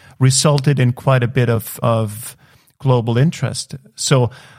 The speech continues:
I think very often it's about making a bold statement. And I think this rocket engine produced or envisioned by Hyperganic is something like this.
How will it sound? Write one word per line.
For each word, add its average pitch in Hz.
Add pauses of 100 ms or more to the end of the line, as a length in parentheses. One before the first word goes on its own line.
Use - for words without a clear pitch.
(160)
I 131
think 196
very 147
often 135
it's 131
about 120
making 139
a 120
bold 127
statement. 110
And 123
I 143
think 156
this 147
rocket 147
engine 127 (560)
produced 147 (680)
or 127
envisioned 135
by 127
Hyperganic 117 (460)
is - (120)
something 131
like 110
this. -